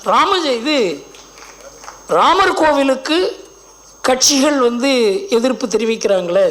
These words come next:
சேர்றதுக்கு. நீங்க காங்கிரஸ் வந்து ராமர் கோவில், ஆ, கும்பாபிஷேகத்துக்கு போக போறதில்லை என்று அழைத்த மூன்று தலைவரும் கூறியிருக்கிறார்கள். ஆனா காங்கிரஸ்களுக்கு நிறைய பேர் போக போறாங்க. இன்னைக்கு கா-, நேத்து கா-,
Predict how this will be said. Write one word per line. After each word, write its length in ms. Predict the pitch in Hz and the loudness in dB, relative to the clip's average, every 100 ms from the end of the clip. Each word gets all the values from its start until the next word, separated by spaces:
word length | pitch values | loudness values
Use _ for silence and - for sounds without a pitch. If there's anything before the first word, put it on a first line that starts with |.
| - | 0
சேர்றதுக்கு. 540 | 208 190 175 170 170 143 - - - - - - | 0 -2 -4 -6 -8 -10 -18 -20 -20 -20 -20 -6
நீங்க 240 | 277 285 | -2 0
காங்கிரஸ் 540 | 247 269 349 381 359 - | 2 2 2 0 0 0
வந்து 300 | 277 262 311 | -2 -2 -2
ராமர் 360 | 254 269 294 | 0 0 -2
கோவில், 600 | 247 240 226 220 208 196 - - - - | 0 0 0 -2 -6 -8 -14 -20 -14 -4
ஆ, 600 | 208 190 180 175 180 180 185 - - - - | 0 0 0 -2 -4 -6 -12 -16 -20 -20 -8
கும்பாபிஷேகத்துக்கு 760 | 247 269 269 226 202 202 233 240 | -2 2 2 2 0 0 -2 -4
போக 340 | 233 220 240 240 | 0 0 2 0
போறதில்லை 260 | 190 175 | -2 -2
என்று 260 | 190 220 202 | -4 -2 -2
அழைத்த 380 | 170 208 208 202 | 0 -2 -2 -6
மூன்று 340 | 185 202 180 | -6 -8 -6
தலைவரும் 480 | 196 196 202 214 190 | -2 0 0 -2 -2
கூறியிருக்கிறார்கள். 800 | 208 196 175 175 175 139 165 220 - - - | -2 -2 -2 -2 0 0 -2 -4 -8 -12 -4
ஆனா 260 | - 339 330 | 0 0 2
காங்கிரஸ்களுக்கு 640 | 285 359 381 311 339 330 | 2 2 0 0 0 0
நிறைய 280 | 311 285 311 | 0 0 0
பேர் 180 | 320 277 | 0 0
போக 240 | 277 269 | 0 2
போறாங்க. 280 | 240 196 202 - | 0 -2 -6 -10
இன்னைக்கு 460 | 240 220 202 185 220 | -10 -10 -10 -4 -2
கா-, 200 | 208 196 | 0 0
நேத்து 300 | 214 233 240 | 0 -2 -2
கா-, 440 | 226 226 214 202 | 0 0 0 0